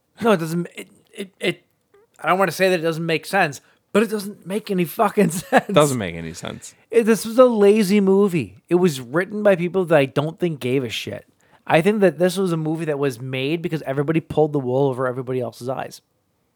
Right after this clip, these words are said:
Speaker 1: Everybody kept convincing everybody else it was a good idea.
Speaker 2: Yeah.
Speaker 1: That's it.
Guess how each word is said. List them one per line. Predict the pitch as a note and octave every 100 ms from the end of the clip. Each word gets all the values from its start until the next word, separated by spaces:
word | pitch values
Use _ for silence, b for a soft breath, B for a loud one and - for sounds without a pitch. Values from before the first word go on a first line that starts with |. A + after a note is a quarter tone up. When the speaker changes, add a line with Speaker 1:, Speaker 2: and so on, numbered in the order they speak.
| _
Speaker 1:
Everybody | E3 F3+ G3+
kept | G3 F#3+ -
convincing | E3+ C#3+ C#3+ E3+ F3 F3
everybody | E3 F3 F3+ D#3+
else | C#3 C3+
it | C#3
was | B2+
a | B2
good | C3+
idea. | C3 B2 A#2 G2+ _ _ -
Speaker 2:
Yeah. | F2 - _ _ -
Speaker 1:
That's | E3 A3+
it. | F#3+